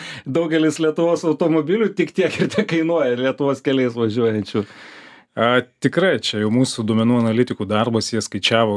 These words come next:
Speaker 2: lygino automobilius, lygino, m, žalas, kokios, m, kiek, kiek kainuotų juos sutvarkyti ir panašiai, ir galų gale priėjo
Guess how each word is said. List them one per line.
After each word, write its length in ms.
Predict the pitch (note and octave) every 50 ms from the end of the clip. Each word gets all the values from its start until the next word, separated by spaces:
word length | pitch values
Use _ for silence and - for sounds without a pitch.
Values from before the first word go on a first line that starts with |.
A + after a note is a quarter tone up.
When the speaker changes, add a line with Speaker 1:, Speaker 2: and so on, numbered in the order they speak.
| G2+
Speaker 2:
lygino 400 | G2+ A2+ A#2 A2 G#2+ G#2 G2+ G2+
automobilius, 720 | G2 F#2+ - G#2 G2+ G2+ G2 G2 A2 A#2+ C#3 D3 D3 - - A#2
lygino, 480 | A2+ A2+ G#2+ G#2+ G#2+ G#2 G2+ G#2 G2+ G2+ G2+ G2+ G2+ G2 G2
m, 460 | F#2+ F#2 G#2 - - A2 G2 G2 F#2+ F#2+ F#2+
žalas, 400 | F#2+ G#2 G2+ G2+ A#2+ C#3 C#3 -
kokios, 460 | - - A2+ G#2 - G#2 - - - _ -
m, 300 | - A#2+ G#2+ F2 G#2+ - - _ _ _ _ _ _
kiek, 300 | - - B2 A2+ A2 -
kiek 220 | - - B2+ B2 -
kainuotų 420 | - G#2+ A2+ A#2 A2+ A2 - G2+
juos 160 | G#2 G#2 -
sutvarkyti 480 | - - - G#2 G2+ - B2 A#2+ - G2+
ir 60 | F#2+ -
panašiai, 460 | G2+ G2+ G2 G2 - - C3+ C#3 C3 A#2+
ir 80 | G#2 G2
galų 220 | G2+ G#2+ G#2+ G#2+ G#2+
gale 180 | G#2 G#2+ G#2+
priėjo 240 | - - A2 G#2+ G#2